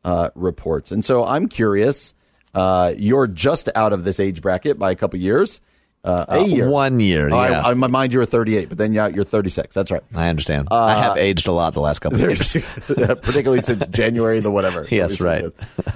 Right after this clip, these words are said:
Speaker 1: Uh, does this surprise you? And then I'm gonna ask you a pastoral question. But th-, does it, do these numbers surprise you?
Speaker 2: It does surprise me.
Speaker 1: It, it surprises you by how high it is or how low it is?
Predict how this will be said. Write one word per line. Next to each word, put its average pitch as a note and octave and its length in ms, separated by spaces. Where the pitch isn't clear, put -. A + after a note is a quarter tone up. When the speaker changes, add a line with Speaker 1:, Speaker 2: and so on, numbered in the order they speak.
Speaker 1:
Uh, C3+ 180
does A#2+ 460
this F#3 360
surprise D3+ 760
you? G#2+ 220
And A2 100
then A2 80
I'm A2 100
gonna A2 140
ask G2+ 160
you G2+ 80
a - 20
pastoral F#2+ 380
question. E2 340
But F#2+ 140
th-, C3+ 200
does C3+ 220
it, D#3 140
do D3+ 100
these D3 160
numbers D3+ 240
surprise C#3+ 380
you? - 80
Speaker 2:
It G2 240
does F3 240
surprise D2 500
me. - 120
Speaker 1:
It, F#2+ 260
it G2 200
surprises G2 440
you F#2+ 120
by E2+ 140
how E2+ 180
high - 340
it A#3 100
is A#3 240
or A#2 200
how A2+ 100
low A2 220
it D2+ 80
is? - 180